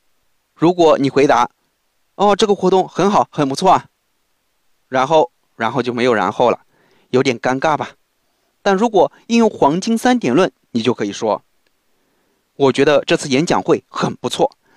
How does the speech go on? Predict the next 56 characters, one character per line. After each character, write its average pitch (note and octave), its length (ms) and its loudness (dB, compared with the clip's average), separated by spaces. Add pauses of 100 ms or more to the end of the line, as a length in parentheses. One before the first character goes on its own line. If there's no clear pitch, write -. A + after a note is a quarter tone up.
(240)
参 G3+ 220 -2
加 G3+ 160 2
完 D3 300 0
我 C#3 140 2
有 B2+ 80 2
三 A3 280 2
点 A#2 160 -2
收 D#3 200 -2
获。 - 260 -4 (560)
第 G3+ 160 0
一， G3 180 -8
我 C3 160 0
变 E3+ 180 2
自 A3+ 200 -4
信 A#3+ 160 0
了， G3+ 140 0 (260)
现 C3+ 200 -2
在 C3 220 0
我 A#2 140 -2
在 A#2 100 0
台 G#2 180 -8
上 D#3+ 240 -2 (100)
也 - 120 -8
不 F#2 140 -8
怕 F#3 220 -4
了， A#2+ 120 -6 (440)
而 E3+ 140 2
且 E3 220 0 (200)
敢 A#2+ 240 -2
于 A#2 60 -8
看 F#3 240 -2
台 C#3 160 -4
下 D3+ 160 0
的 B2+ 140 -2 (140)
任 C4+ 220 0
何 B2 140 0
一 A2+ 60 0
个 B2 120 0
人， G#2+ 140 2 (400)
刚 A3 220 2
才 C3+ 300 0
还 B2 200 -2
对 G3+ 160 -4
着 E3 120 0
那 D#3+ 80 -2
个 D#3 100 -2
美 B2 200 2
女 F3+ 280 -2
抛 C#3 200 0
了 A#2+ 80 0
一 A2+ 40 -2
个 B2 100 -4
媚 C#3+ 180 0
眼。 G#2 220 -8 (920)
第 D3 80 0
二， C3 120 4